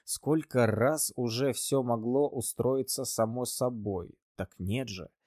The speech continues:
Каждый раз, оказываясь на грани жизни и смерти, чести и позора, он не просто выходил сухим из воды, а ещё и с богатым уловом. Взять хотя бы случай с англичанином,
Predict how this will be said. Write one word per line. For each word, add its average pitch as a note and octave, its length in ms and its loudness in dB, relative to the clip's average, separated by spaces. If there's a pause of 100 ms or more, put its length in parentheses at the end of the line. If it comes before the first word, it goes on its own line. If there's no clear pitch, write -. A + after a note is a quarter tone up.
(300)
Каждый A#2 500 2
раз, B2+ 480 6
оказываясь C3 1040 2
на A2 140 2
грани A2 420 2
жизни G#2 460 0
и F#2 100 -6
смерти, A#2 720 -2 (180)
чести - 440 0
и A#2+ 200 -2
позора, A2+ 920 6
он A2+ 260 4
не G2+ 100 2
просто A#2+ 560 2
выходил D#3 520 0
сухим C#3+ 480 -2
из G#2 260 -2
воды, A2+ 460 0 (380)
а F#2+ 140 4
ещё G2 440 4
и B2 240 0
с G2+ 160 0
богатым A2 920 2
уловом. G2 760 -2 (480)
Взять G#2 280 4
хотя A#2+ 240 4
бы G#2+ 120 6
случай B2+ 400 0
с - 100 -2
англичанином, G#2 800 2